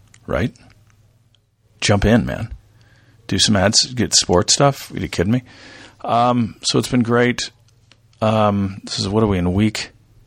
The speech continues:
We're about halfway through this, even though I think we're gonna burn time today. Normally it's a half hour, but we're gonna fly, man. Fly? Well, we're gonna cover a lot of stuff. Jordan Doc, uh, parts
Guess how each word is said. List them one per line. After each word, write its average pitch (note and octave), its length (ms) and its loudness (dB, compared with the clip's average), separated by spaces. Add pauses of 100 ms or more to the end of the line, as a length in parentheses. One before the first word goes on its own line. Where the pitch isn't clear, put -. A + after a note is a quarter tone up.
(840)
We're F#2 80 -6
about - 180 -6
halfway - 340 -2
through D2 220 2
this, C2 180 2
even D#2 140 -2
though C#2+ 80 0
I B1+ 60 0
think - 200 -4
we're B1+ 80 -4
gonna G#1+ 140 -4
burn A#1+ 260 0
time C#2+ 280 0
today. A#1+ 260 -4
Normally F#2 320 2
it's - 80 0
a C#2 80 0
half D2 240 -2
hour, A1+ 180 2
but - 140 -8
we're - 80 -10
gonna - 140 -8
fly, - 380 -4
man. - 200 -10 (800)
Fly? G#2+ 500 0
Well, - 200 -4 (120)
we're G2+ 120 -2
gonna D2+ 100 -4
cover - 220 0
a C2 60 -2
lot C#2+ 100 -2
of - 60 -2
stuff. - 200 -2 (600)
Jordan A#2+ 240 -2
Doc, A2+ 420 -2
uh, G2+ 340 2
parts - 260 0